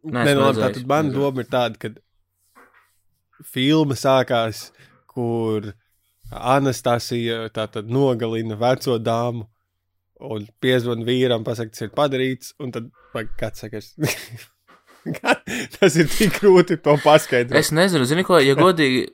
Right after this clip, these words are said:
Speaker 1: šobrīd es jūtos tā, ka es sēžu kinoteātrī un es vienkārši klausos ta-, tavu
Speaker 2: Nu.
Speaker 1: filmu, <laughs> kur tu vienkārši pats
Speaker 2: Jā,
Speaker 1: nesaproti,
Speaker 2: nu,
Speaker 1: ko tu
Speaker 2: davai,
Speaker 1: filmē.
Speaker 2: nu, ko tu piedāvā?
Speaker 1: <laughs>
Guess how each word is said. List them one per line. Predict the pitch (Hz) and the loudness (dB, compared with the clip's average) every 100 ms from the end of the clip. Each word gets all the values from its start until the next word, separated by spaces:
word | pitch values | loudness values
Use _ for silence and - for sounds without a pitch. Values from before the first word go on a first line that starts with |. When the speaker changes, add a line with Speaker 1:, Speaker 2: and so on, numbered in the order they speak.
| - - | -16 -6
Speaker 1:
šobrīd | 165 165 139 120 | 0 2 2 -2
es | - | -2
jūtos | 143 123 113 | 0 0 2
tā, | 139 127 | 2 2
ka | - | 0
es | 127 98 | -2 2
sēžu | 135 123 113 | 4 4 0
kinoteātrī | - 147 127 123 113 107 - 110 | -4 -2 -2 2 2 2 0 -2
un | 107 | -2
es | 110 | 0
vienkārši | 147 - 147 - | 0 2 2 0
klausos | 135 131 - 113 120 | 2 2 2 -2 -2
ta-, | - 113 | -4 0
tavu | 139 117 117 | 2 4 2
Speaker 2:
Nu. | |
Speaker 1:
filmu, | - 143 147 139 170 190 - | 2 4 4 0 -4 -12 -14
<laughs> | - - _ | -18 -20 _
kur | 131 123 | -4 -4
tu | - - - - 139 | -8 -12 -12 -4 0
vienkārši | 139 131 123 135 | 0 2 0 2
pats | 131 | 2
Speaker 2:
Jā, | 120 131 | 4 2
Speaker 1:
nesaproti, | 127 | 0
Speaker 2:
nu, | 123 | 0
Speaker 1:
ko | 147 | 2
tu | 151 | 2
Speaker 2:
davai, | 160 143 | 2 0
Speaker 1:
filmē. | 120 120 - | 0 -2 -4
Speaker 2:
nu, | - - | -8 -6
ko | 127 | -6
tu | - | -4
piedāvā? | 127 113 - | -6 -6 -10
Speaker 1:
<laughs> | 101 | -14